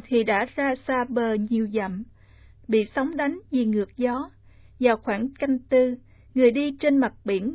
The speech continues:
mà đến với các môn đệ. Thấy người đi trên mặt biển, các ông hoảng hốt bảo nhau, "Ma đấy!" và sợ hãi la lên. Đức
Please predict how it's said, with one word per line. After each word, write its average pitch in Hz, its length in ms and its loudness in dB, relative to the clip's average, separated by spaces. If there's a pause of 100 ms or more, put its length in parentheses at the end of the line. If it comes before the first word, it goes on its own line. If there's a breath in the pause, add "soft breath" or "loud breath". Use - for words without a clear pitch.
mà 254 120 2
đến 254 300 2
với 330 160 -6
các 359 240 -12
môn 262 260 2
đệ. 202 280 -2 (640 soft breath)
Thấy 311 180 0
người 285 300 4
đi 269 280 0
trên 269 180 2
mặt 233 140 -2 (140)
biển, 202 300 -4 (320)
các 330 180 -8
ông 269 240 0
hoảng 196 260 -2
hốt 302 320 -6
bảo 190 200 -2
nhau, 262 420 -4 (420)
"Ma 247 200 2
đấy!" 247 300 -4 (640 soft breath)
và 233 200 4 (120)
sợ 220 120 4
hãi 220 300 -2
la 285 240 -2
lên. 247 340 -2 (680 soft breath)
Đức 320 80 -6